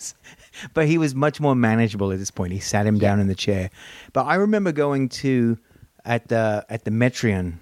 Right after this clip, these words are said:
Speaker 1: in San Francisco, the imax, to see the S-, the Stones concert
Speaker 2: Oh, yeah,
Speaker 1: film,
Speaker 2: yeah, yeah. Uh-huh.
Speaker 1: Shine a Light.
Speaker 2: Yeah, yeah.
Speaker 1: That was directed by Scorsese.
Speaker 2: Uh-huh.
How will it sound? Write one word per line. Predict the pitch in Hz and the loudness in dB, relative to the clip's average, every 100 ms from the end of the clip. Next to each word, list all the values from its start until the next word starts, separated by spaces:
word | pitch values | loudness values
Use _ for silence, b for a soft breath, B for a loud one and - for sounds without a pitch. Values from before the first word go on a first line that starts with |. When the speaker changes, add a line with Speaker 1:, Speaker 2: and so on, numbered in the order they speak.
| - | -10
Speaker 1:
in | 104 | -8
San | 98 101 | -2 -2
Francisco, | 98 - 104 - 87 | -2 -2 -4 -2 0
the | 98 | 0
imax, | 101 110 101 80 - | 2 2 2 -2 -10
to | - | -6
see | 92 113 104 | -4 0 0
the | 98 | 0
S-, | 92 - - | -2 -4 -6
the | 101 107 101 | -2 0 0
Stones | 92 - 110 120 135 135 - - b b b | -2 -2 2 2 2 -2 -6 -12 b b b
concert | - 226 254 | -2 0 0
Speaker 2:
Oh, | |
yeah, | 190 247 | 0 0
Speaker 1:
film, | - | 0
Speaker 2:
yeah, | 214 | 0
yeah. | 202 202 175 | -2 -4 -6
Uh-huh. | - 170 160 | -6 -4 -2
Speaker 1:
Shine | 143 123 | 0 2
a | 123 | 2
Light. | 117 117 156 - | 2 0 -2 -8
Speaker 2:
Yeah, | - 202 | -4 -2
yeah. | 165 175 135 | -2 -4 0
Speaker 1:
That | 123 | 0
was | 120 | 0
directed | 110 117 117 113 | 2 2 2 0
by | 104 | 0
Scorsese. | - 120 110 113 117 143 - | -2 -2 -2 -2 -4 -4 -8
Speaker 2:
Uh-huh. | 233 196 185 | -4 -2 -2